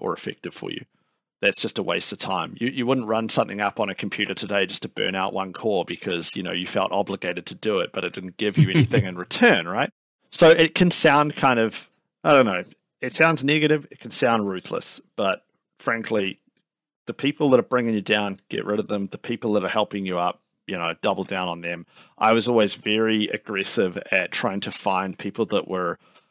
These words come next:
Speaker 1: maybe five to ten years older than me that I could learn from, that could teach me.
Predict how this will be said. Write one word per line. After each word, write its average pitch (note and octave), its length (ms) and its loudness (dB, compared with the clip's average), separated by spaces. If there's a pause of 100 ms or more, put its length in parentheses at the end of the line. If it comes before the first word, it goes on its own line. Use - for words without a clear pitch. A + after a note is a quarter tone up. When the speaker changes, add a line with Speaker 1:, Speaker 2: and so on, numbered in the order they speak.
(180)
Speaker 1:
maybe G#2 220 2
five A2+ 360 4
to - 100 -8
ten A2 280 2
years G#2 220 4
older A#2+ 380 0
than C3+ 180 0
me C#3+ 380 0
that G#2+ 100 0
I F#2 100 0
could G2 200 -8
learn A2 320 -4
from, C#3+ 580 -2
that - 220 -4
could - 160 -8
teach - 320 -2
me. C#3+ 180 -2